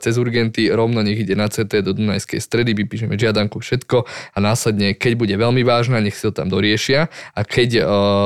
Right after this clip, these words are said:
teda zvládne prevoz aj naspäť, tak my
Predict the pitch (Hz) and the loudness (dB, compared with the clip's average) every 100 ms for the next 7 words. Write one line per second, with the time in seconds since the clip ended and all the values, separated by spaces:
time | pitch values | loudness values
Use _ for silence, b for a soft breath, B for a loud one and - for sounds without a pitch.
0 | 98 95 101 101 98 101 110 110 107 113 | 0 -2 -4 -2 0 0 0 2 0 0
1 | 104 110 92 98 110 - 165 196 - B | 2 2 0 -2 -4 0 0 0 -8 B
2 | B B _ - 92 - 98 98 | B B _ -2 -2 -2 -2 0